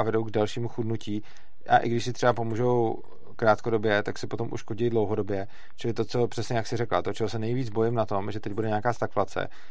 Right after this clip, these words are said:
že lidi začnou vymýšlet socialistický kraviny, dostane se k veslu takzvaná, to se mi hrozně líbí, to říkal vždycky Hynek Řihák, li-, lidově tvořivá ekonomie. A to jsou vždycky neuvěřitelné věci, co, co, co se dokážou vymyslet. Jako příklad lidově tvořivý ekonomie je úplně nejlepší. Jako to,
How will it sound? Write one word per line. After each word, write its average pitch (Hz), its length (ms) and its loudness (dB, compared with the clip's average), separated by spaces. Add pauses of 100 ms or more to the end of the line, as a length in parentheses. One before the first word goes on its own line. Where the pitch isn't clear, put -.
(200)
že 127 140 2
lidi 117 220 2
začnou 117 260 -2
vymýšlet 117 520 0 (200)
socialistický 113 680 0
kraviny, 107 440 0 (320)
dostane 117 380 0
se 123 120 -2
k 117 40 -2
veslu 117 260 -2
takzvaná, 117 440 2 (300)
to - 60 -6
se 123 100 -2
mi 120 80 0
hrozně 110 220 -2
líbí, 104 240 -2
to 104 100 -4
říkal - 220 -2
vždycky 101 280 -4
Hynek 104 300 -4
Řihák, 101 320 0
li-, 101 220 -2
lidově 123 460 4
tvořivá 117 460 2
ekonomie. 101 460 -2 (320)
A - 80 -2
to - 80 -4
jsou 117 100 0
vždycky 120 260 0
neuvěřitelné 101 640 2
věci, 92 220 0
co, - 140 -4 (140)
co, - 260 -4
co 104 120 -4
se 113 100 -4
dokážou 98 340 2
vymyslet. 95 320 -4
Jako - 200 -4 (380)
příklad 143 320 4
lidově 139 340 6
tvořivý 135 360 0
ekonomie 127 380 -2
je 123 40 0
úplně 123 240 0
nejlepší. 123 380 2
Jako 113 180 0
to, - 100 -6